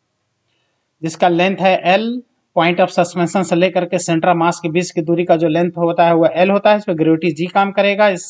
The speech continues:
sphere का mass कितना है बेटा, M है। तो क्वेश्चन में आसपास देख लो कि measured value of L, जो length का measure value दिए हैं, कितना दिए हैं,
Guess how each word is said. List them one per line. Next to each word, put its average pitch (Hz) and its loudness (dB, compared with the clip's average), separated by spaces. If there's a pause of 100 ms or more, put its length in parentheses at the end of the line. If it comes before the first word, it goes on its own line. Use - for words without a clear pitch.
(160)
sphere 165 -2
का 170 -4
mass 165 -2
कितना 165 -6
है 165 -2
बेटा, 165 0 (100)
M 196 0
है। 208 4 (640)
तो 175 2
क्वेश्चन 175 0
में 196 2
आसपास 175 -2
देख 190 -2
लो 208 0
कि 214 -6
measured 180 2
value 208 0
of 196 2
L, 127 -6 (460)
जो 165 0
length 180 0
का 208 0
measure 185 2
value 196 2
दिए 190 -6
हैं, 196 -4
कितना 185 -2
दिए 190 -6
हैं, 208 -4